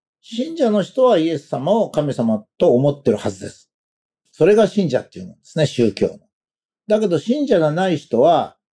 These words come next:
イエス様は神様か人間ですかって言ったら、多分人間ですと言うんですよ。そうするとね、こういったひばりクラブなんかで話すときは、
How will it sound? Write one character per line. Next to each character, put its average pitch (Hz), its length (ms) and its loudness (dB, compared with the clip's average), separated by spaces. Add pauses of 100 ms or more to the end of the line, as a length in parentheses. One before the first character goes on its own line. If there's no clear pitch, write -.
(280)
イ 180 100 2
エ 190 80 6
ス 185 80 -6
様 160 300 2
は 165 400 0 (160)
神 160 200 -2
様 143 240 0
か 120 140 0
人 139 200 -2
間 143 180 0
で 143 100 -2
す - 80 -10
か - 120 2
っ - 40 2
て - 160 -2
言 - 20 0
っ 117 100 2
た - 80 -2
ら、 151 60 0
多 - 0 -
分 131 160 -4
人 147 160 -2
間 156 200 0
で 214 120 2
す 233 100 -4
と 131 100 0
言 113 100 2
う - 20 0
ん 98 80 -4
で 87 80 -16
す - 140 -14
よ。 - 100 -12 (460)
そ 247 120 -6
う - 20 0
す - 80 -14
る 262 100 0
と 254 60 0
ね、 302 180 -8 (340)
こ 220 100 0
う 220 40 4
い 226 40 -2
っ - 40 -6
た 226 100 0
ひ 185 100 0
ば 226 120 0
り 233 100 2
ク 247 80 0
ラ 240 100 4
ブ 226 80 2
な 165 120 0
ん - 20 -4
か 131 80 -2
で 123 80 -2
話 143 220 -2
す - 40 -20
と 113 100 -4
き 117 120 -8
は、 120 320 -6